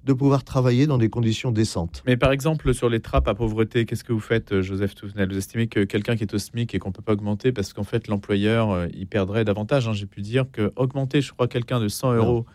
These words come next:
Speaker 2: ça coûte quatre cent quatre-vingts pour un employeur.
Speaker 1: Ah oui, parce que le,
Speaker 2: Donc,
Speaker 1: le
Speaker 2: ça veut dire
Speaker 1: seul
Speaker 2: que vous maintenez les gens dans des,
Speaker 1: Mais non,
Speaker 2: dans
Speaker 1: non,
Speaker 2: des
Speaker 1: non. Sur,
Speaker 2: situations
Speaker 1: d'abord, sur le,
Speaker 2: paupérisées.
Speaker 1: le, le smic,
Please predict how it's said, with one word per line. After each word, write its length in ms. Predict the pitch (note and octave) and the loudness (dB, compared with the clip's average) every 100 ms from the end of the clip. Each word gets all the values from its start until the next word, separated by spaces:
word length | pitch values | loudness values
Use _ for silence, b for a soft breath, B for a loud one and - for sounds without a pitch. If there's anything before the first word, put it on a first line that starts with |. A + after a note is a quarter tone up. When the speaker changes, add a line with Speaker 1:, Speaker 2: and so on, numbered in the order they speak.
| b b b | b b b
Speaker 2:
ça 180 | b - | b -4
coûte 160 | A2 A2+ | -2 2
quatre 160 | A#2+ | 0
cent 100 | - | 0
quatre-vingts 420 | C3 A2 A2+ A2 A2 | -2 -2 0 0 0
pour 220 | G2 F#2 | -2 -2
un 140 | F2+ | -2
employeur. 480 | F2+ - F#2+ G2 F#2 - | -4 0 2 2 2 2
Speaker 1:
Ah 60 | |
oui, 80 | B2 | 0
parce 160 | B2+ B2+ | 2 2
que 100 | C3 | 4
le, 100 | B2+ | 4
Speaker 2:
Donc, 60 | |
Speaker 1:
le 60 | A#2 | 4
Speaker 2:
ça 60 | B2 | 4
veut 40 | |
dire 80 | C3+ | 4
Speaker 1:
seul 60 | |
Speaker 2:
que 40 | B2+ | 4
vous 60 | |
maintenez 300 | B2+ C3+ D3 C#3 | 2 2 2 2
les 120 | B2 | 4
gens 200 | B2+ D#3+ | 4 4
dans 140 | B2+ | 4
des, 380 | A#2 A2+ A2 G#2 | 4 4 4 4
Speaker 1:
Mais 80 | A2+ | 4
non, 180 | F3 A2+ | 4 4
Speaker 2:
dans 100 | A#2+ | 2
Speaker 1:
non, 40 | |
Speaker 2:
des 80 | A2+ | 2
Speaker 1:
non. 20 | |
Sur, 100 | F2+ | 0
Speaker 2:
situations 340 | E2 D#3 A#2+ C3+ | 2 2 4 4
Speaker 1:
d'abord, 140 | E3+ F3 | 4 4
sur 140 | D#3+ | 4
le, 60 | C#3 | 4
Speaker 2:
paupérisées. 240 | A#2 A2 | 2 0
Speaker 1:
le, 260 | A2+ B2 B2 | 0 4 4
le 320 | A#2 A#2+ A#2 | 4 2 2
smic, 500 | - D3 E3+ F3+ - | 2 2 2 2 -6